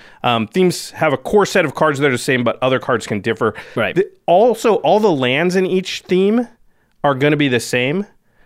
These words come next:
Speaker 1: So that means the ones, there's two that there are only, uh, one version of a theme.
Speaker 2: Right.
Speaker 1: So the Unicorn deck and the Phyrexian deck. Uh, so the, the Phyrexian Swamps and the Unicorn Plains are gonna be pretty rare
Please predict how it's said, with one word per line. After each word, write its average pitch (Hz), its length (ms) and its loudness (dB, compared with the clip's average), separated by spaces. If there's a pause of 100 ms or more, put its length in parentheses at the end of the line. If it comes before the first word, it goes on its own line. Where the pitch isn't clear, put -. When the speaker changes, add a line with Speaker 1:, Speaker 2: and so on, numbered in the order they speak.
(120)
Speaker 1:
So - 140 -2
that 185 160 2
means 226 220 2
the 165 80 2
ones, 160 420 0
there's 139 240 -2
two 262 240 2
that 220 160 2
there 151 140 2
are 135 240 2
only, 127 400 0
uh, 101 380 0
one 147 720 0
version 135 380 2
of 120 160 2
a 123 80 2
theme. 107 480 -4
Speaker 2:
Right. 92 240 -4
Speaker 1:
So 135 80 0
the 117 80 -2
Unicorn 180 480 2
deck 170 180 0
and 147 80 0
the 120 60 0
Phyrexian 120 540 -2
deck. 87 300 -4 (840)
Uh, 107 240 0 (160)
so - 160 -2
the, 127 260 -2
the 131 120 2
Phyrexian 160 480 0
Swamps 165 480 0
and 123 160 0
the - 40 2
Unicorn 131 380 0
Plains 131 380 0
are 107 40 2
gonna 113 120 0
be 110 80 0
pretty 127 260 -2
rare 104 500 0